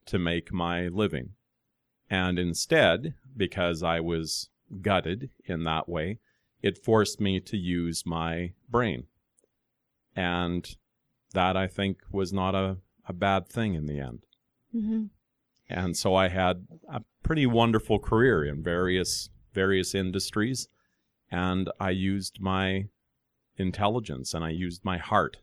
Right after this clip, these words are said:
Speaker 1: to navigate the world.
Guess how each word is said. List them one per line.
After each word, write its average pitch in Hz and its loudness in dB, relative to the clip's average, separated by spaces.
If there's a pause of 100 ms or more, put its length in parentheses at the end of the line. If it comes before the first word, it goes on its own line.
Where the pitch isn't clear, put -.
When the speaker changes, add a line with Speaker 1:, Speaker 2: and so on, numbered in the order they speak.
(840)
Speaker 1:
to 80 -2 (720)
navigate 82 -2
the 85 -4
world. 87 -6